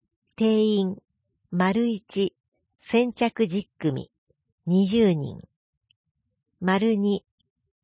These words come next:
先着十二人。講師、手島真由子氏、アー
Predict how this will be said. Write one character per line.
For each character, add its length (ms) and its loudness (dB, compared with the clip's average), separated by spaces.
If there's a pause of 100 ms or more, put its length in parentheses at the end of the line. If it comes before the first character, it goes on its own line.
(220)
先 380 -2
着 540 -2
十 300 2
二 200 0
人。 280 -4 (920)
講 260 2
師、 360 -10 (640)
手 100 -2
島 460 -2
真 180 2
由 160 2
子 180 -6
氏、 320 -12 (720)
ア 180 0
ー 60 -4